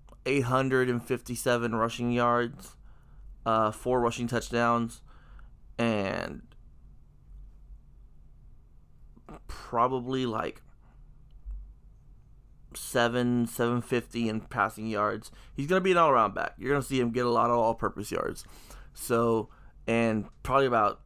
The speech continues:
six receiving touchdowns. He's gonna have a, a pretty good season. He won't be the rushing threat everybody thinks he will be, just because they have other weapons there too.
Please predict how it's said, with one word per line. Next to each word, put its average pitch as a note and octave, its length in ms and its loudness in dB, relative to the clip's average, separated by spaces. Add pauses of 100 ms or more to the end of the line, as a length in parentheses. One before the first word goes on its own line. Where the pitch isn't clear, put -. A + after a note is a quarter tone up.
(400)
six - 500 -6
receiving G#2+ 380 -6
touchdowns. - 580 -8 (380)
He's D3 260 0
gonna D3+ 220 2
have C#3+ 240 4
a, C3 140 4
a A2 140 -4
pretty C3+ 220 -2
good B2+ 180 0
season. B2 500 0 (260)
He - 160 -4
won't C3 280 2
be D3+ 120 2
the C3+ 160 2
rushing C3+ 640 2
threat C#3+ 1000 0
everybody B2 420 2
thinks D3 300 -4
he E3+ 120 -4
will E3+ 160 2
be, F#3 340 0 (280)
just C3 160 -4
because C#3 280 0
they C3 100 4
have B2+ 280 2
other A#2+ 240 0
weapons A#2 320 0
there G2 140 0
too. C3+ 380 -2